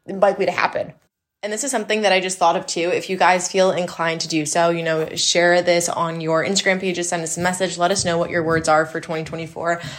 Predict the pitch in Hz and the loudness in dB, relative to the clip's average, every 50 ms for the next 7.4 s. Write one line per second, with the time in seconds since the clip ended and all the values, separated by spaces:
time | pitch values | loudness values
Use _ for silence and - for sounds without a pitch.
0 | - - _ - 185 175 170 175 180 180 - - - 160 147 160 156 156 151 160 | -16 -8 _ 2 4 6 6 6 6 6 4 2 -2 -4 0 2 2 2 2 2
1 | 151 151 - 107 160 160 156 160 160 - - 165 160 170 160 151 151 147 - 156 | 2 2 4 4 4 4 4 2 2 -2 -6 -6 -4 -4 -2 -2 -2 -2 -2 -6
2 | 160 165 156 156 160 151 165 175 175 180 170 170 175 170 - - - 220 226 202 | -4 -4 -2 -2 -2 -4 -4 -6 -6 -4 -4 -4 -6 -6 -8 -10 -6 -4 -4 -2
3 | 196 202 190 180 - - - - - - - - 220 196 185 180 - 214 226 214 | 0 0 0 0 -2 -6 -8 -8 -8 -10 -10 -4 0 0 0 2 2 2 2 2
4 | - - 220 208 202 202 202 214 214 247 247 247 240 254 247 - - 233 220 226 | 2 -2 -4 -2 -2 -2 -2 -2 -2 0 2 2 2 2 -2 -6 -6 -6 -4 -4
5 | 220 - 208 196 208 214 - - 254 254 247 - 285 277 294 330 349 349 - 330 | 0 2 2 2 2 0 -2 -2 -4 -4 -2 0 0 2 4 2 2 2 2 2
6 | 285 285 277 285 277 294 294 269 277 269 262 240 226 254 240 240 254 247 262 247 | 2 2 0 -4 -4 -4 0 0 2 2 2 0 0 2 2 2 2 0 0 0
7 | 233 226 233 226 220 214 208 | 2 4 4 2 2 -2 -4